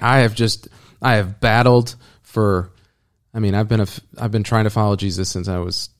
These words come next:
eight, and I'm thirty-five now. So whatever the math is on that, for many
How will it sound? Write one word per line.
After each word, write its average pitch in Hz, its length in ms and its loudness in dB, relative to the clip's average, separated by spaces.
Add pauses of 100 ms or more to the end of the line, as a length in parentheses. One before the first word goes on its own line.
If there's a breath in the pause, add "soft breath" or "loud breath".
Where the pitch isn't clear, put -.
(140)
eight, 107 300 -14 (580)
and 98 60 -12
I'm 98 80 -6
thirty-five 98 480 -2
now. 87 200 -6
So 95 180 -6
whatever 104 240 0
the 92 60 0
math 90 280 -2
is 85 100 -8
on 80 120 -6
that, 76 180 -8
for 113 140 -4
many 147 320 4